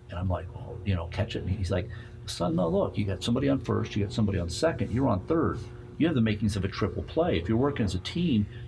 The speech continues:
you can get the ball, tag third, get to second, you got a triple play, but if that person's thinking it gets to first." So I'm like, "Wow, okay, coach, cool." So I'm sitting there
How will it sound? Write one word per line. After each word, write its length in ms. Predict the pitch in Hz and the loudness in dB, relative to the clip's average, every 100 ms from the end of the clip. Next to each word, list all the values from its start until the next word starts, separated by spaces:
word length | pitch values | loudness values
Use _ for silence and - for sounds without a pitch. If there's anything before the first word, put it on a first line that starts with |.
| - | 0
you 140 | 123 | 2
can 160 | 123 110 | 4 2
get 200 | 127 123 | 2 2
the 80 | 113 | 4
ball, 220 | 95 87 | 4 4
tag 360 | - 113 113 | 2 2 2
third, 340 | - 95 92 92 | 0 0 0 0
get 160 | 104 | -2
to 80 | 107 | -2
second, 400 | 95 127 135 117 | 0 2 2 2
you 60 | 101 | 2
got 100 | 90 | 2
a 40 | |
triple 300 | 85 - 143 | 0 -2 -2
play, 200 | 107 101 | 0 2
but 100 | 90 | 2
if 140 | 87 - | 0 0
that 240 | 123 185 | 0 0
person's 400 | 107 87 82 - | 0 -2 -4 -4
thinking 240 | - - 82 | -4 -4 -6
it 80 | |
gets 160 | 80 - | -6 -10
to 120 | - | -10
first." 260 | - 135 90 | -6 -6 -4
So 80 | 92 | -6
I'm 480 | 95 - - - - | -6 -10 -16 -14 -6
like, 160 | 90 | -4
"Wow, 220 | - 208 - | 0 4 4
okay, 200 | - 98 | 2 0
coach, 280 | 101 - | 0 -2
cool." 240 | - 220 113 | 0 0 2
So 180 | - 107 | 4 4
I'm 100 | 101 | 4
sitting 280 | - 208 | 0 2
there 260 | 120 95 107 | 4 4 2